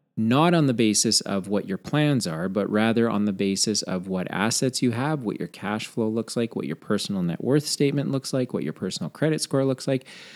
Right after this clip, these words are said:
So they're gonna look at all these other things in place of the lack of plan that you were not able to give them. I don't know if that's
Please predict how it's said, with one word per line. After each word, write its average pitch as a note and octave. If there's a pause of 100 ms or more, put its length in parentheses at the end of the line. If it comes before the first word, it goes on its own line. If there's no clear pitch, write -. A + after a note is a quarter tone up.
(140)
So -
they're D#3
gonna G#3+
look F#3+
at D3+
all A3+
these G#3
other F#3+
things B2 (840)
in D3+
place F3
of C3+
the A#2
lack B2+
of A#2
plan A2+
that A#2
you A2+
were A2+
not G#2+
able F#2+
to -
give G#2+
them. E2
I F2+
don't B2
know A#2
if -
that's -